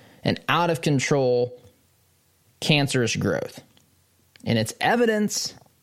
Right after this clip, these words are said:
it's evidenced in the Biden campaign. It was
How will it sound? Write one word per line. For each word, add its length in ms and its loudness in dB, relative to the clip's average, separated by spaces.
it's 220 -2
evidenced 440 2
in 100 4
the 60 2
Biden 380 2
campaign. 680 2
It 100 0
was 140 0